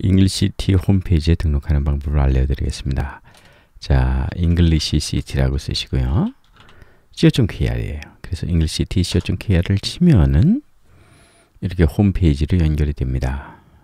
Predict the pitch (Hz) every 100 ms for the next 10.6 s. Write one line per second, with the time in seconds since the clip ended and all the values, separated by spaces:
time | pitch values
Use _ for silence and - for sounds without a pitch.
0 | _ - 92 80 - - 101 117 123 160
1 | 131 98 95 - - 69 - 65 - 62
2 | - - - - - - - 92 90 131
3 | 147 - 107 95 95 87 78 - 87 107
4 | 82 71 71 67 65 73 82 78 73 67
5 | 104 208 - - - - _ _ _ -
6 | 85 98 101 101 113 104 101 92 101 98
7 | 101 110 123 - 85 80 78 - 80 73
8 | 73 71 69 69 71 90 139 165 170 _
9 | _ _ _ - 80 - - - - _
10 | - - _ - 85 123